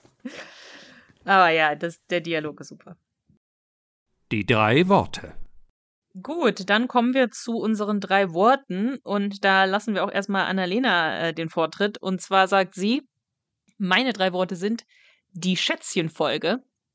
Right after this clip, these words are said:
Speaker 1: da in der Folge die Worte Schatz,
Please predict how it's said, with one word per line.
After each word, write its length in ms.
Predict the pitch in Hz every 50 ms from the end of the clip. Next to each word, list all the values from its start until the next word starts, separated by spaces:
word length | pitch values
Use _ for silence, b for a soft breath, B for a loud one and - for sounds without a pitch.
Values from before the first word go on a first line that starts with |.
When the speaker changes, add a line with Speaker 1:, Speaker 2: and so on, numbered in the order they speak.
| _ _ _ _ b b b b b
Speaker 1:
da 240 | b 170 196 196 214
in 80 | 233 233
der 120 | 226 214
Folge 340 | 220 233 214 214 208 208 220
die 180 | 180 196 175 160
Worte 500 | 175 190 202 - 196 202 185 175 180 _ _
Schatz, 540 | - - - 220 233 233 - - - -